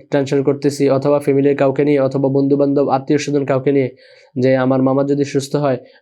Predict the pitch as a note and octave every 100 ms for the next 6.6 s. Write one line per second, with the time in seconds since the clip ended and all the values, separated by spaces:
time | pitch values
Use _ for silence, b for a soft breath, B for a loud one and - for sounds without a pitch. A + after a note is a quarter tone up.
0 | C3 C3 C3 C3+ C3+ C3+ D3 D3 C#3+ C#3+
1 | C#3+ C#3+ - D3 D3+ F3 E3 - b b
2 | - B2+ C3 C#3+ D#3 D#3+ E3 - E3 F3
3 | G3 E3 C3 C#3+ D#3+ E3 G#3 D#4+ D#3+ C#3+
4 | D3+ C#3+ - - C#3 C#3 C#3+ C#3 C3+ C#3
5 | A#2+ A2+ C#3 D#3+ A3 b b - C3 C3
6 | B2+ C3+ C#3+ C#3 G3+ -